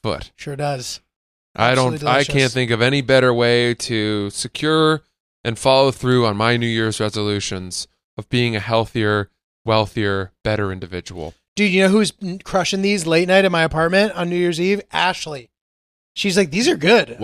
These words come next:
Speaker 2: like,
Speaker 1: Wow.
Speaker 2: "Yeah, they are."
Speaker 1: Good for her.
Speaker 2: She was, she was hitting the columns hard. Uh,
Speaker 1: Nice.
Speaker 2: we had a very eclectic little late night gathering. Dude, listen to this crew, okay? Dylan Palladino.
Speaker 1: Love him.
Speaker 2: His girl.
Speaker 1: Mm-hmm.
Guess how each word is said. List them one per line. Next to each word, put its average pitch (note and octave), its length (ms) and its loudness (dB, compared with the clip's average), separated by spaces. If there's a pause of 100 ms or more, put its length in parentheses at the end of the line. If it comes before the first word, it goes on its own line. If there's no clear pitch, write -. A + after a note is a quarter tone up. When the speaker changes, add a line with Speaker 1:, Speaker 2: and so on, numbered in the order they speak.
Speaker 2:
like, - 0 -
Speaker 1:
Wow. D3+ 400 2
Speaker 2:
"Yeah, D#3+ 460 2
they C3+ 120 -8
are." D#3+ 280 0
Speaker 1:
Good F3+ 160 -2
for A#3+ 120 -4
her. G3 300 2
Speaker 2:
She F#3+ 100 -4
was, F3 220 -4
she - 160 -2
was E3 120 -4
hitting G3+ 180 -4
the F3 60 -4
columns F3+ 380 2
hard. F3+ 460 2 (100)
Uh, D#3+ 420 2 (120)
Speaker 1:
Nice. A#2+ 200 -2
Speaker 2:
we D#3 40 0
had F#3 200 2 (200)
a F3 80 0
very F#3 320 4
eclectic E3+ 520 -2
little D#3+ 220 -2
late D#3+ 200 -2
night E3 180 -4
gathering. D#3 380 -4
Dude, C#3+ 160 -6
listen D#3+ 240 -2
to F3 80 -6
this D#3+ 100 -8
crew, C3 320 -14 (340)
okay? D#3 260 -4 (300)
Dylan F#3 280 2
Palladino. E3 800 2
Speaker 1:
Love G#2+ 180 0
him. G#2+ 140 -10 (240)
Speaker 2:
His E3+ 180 0
girl. D#3+ 420 2 (180)
Speaker 1:
Mm-hmm. B2+ 180 -4